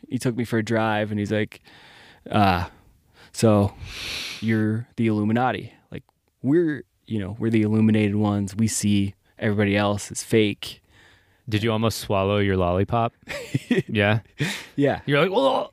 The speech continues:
Speaker 1: <laughs> Yeah. That was actually the initiation.
Speaker 2: Oh,
Speaker 1: It's like,
Speaker 2: okay.
Speaker 1: "S-, swallow that
Speaker 2: You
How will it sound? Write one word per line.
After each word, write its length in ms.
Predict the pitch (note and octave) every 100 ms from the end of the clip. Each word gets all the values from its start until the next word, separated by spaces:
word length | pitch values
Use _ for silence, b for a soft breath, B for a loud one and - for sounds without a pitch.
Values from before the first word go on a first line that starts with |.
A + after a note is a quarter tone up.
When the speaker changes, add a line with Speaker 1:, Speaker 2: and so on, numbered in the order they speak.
| _
Speaker 1:
<laughs> 160 | - -
Yeah. 380 | G#3 - A#3 - - - - B B D#3+
That 80 | D#3
was 100 | D3+
actually 320 | D#3 D3 B2+
the 40 | A2+
initiation. 840 | A#2 A#2+ - A2 A2+ - F2 F2+ -
Speaker 2:
Oh, 240 | B2 A2 G2+
Speaker 1:
It's 100 | G#2
like, 80 | F#2
Speaker 2:
okay. 40 |
Speaker 1:
"S-, 140 | F2+ -
swallow 300 | - B2 C3+
that 60 |
Speaker 2:
You 60 | A2+